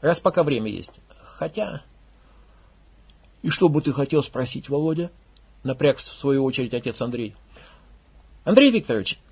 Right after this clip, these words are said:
я вот вас именно как в прошлом студента хочу спросить. Как можно сказать бывшего коллегу по цеху, хотя я и не технарь, вот в чем вы видите смысл жизни? Вообще, существование нас как биологических объектов?»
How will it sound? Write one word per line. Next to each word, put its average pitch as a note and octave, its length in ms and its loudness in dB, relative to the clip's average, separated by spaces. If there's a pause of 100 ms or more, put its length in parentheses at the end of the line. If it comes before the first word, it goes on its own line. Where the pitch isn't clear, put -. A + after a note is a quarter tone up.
(340)
я G3+ 180 6
вот A#3 160 4
вас A#3+ 260 6 (240)
именно G#3 260 2
как G#3+ 200 2
в - 60 -16
прошлом G#3+ 460 2 (320)
студента F3+ 460 2
хочу D3 260 -4
спросить. - 540 -4
Как A3 280 0
можно F#3+ 360 2
сказать F3+ 460 0
бывшего E3+ 640 2 (800)
коллегу F3 340 4
по D#3+ 140 -2
цеху, - 400 -4 (140)
хотя D#3 360 -2
я D3+ 140 0
и C3 60 -4
не C3+ 120 -4
технарь, C#3+ 400 -4 (460)
вот G3 200 0
в F3+ 280 -6
чем B3+ 220 2
вы A3 80 2
видите F3 340 -2
смысл D#3 420 -4
жизни? G#2+ 400 -6 (460)
Вообще, G3 480 2
существование G3+ 760 4
нас F#3+ 240 0
как E3+ 220 2 (140)
биологических E3 640 0
объектов?» D3 480 -4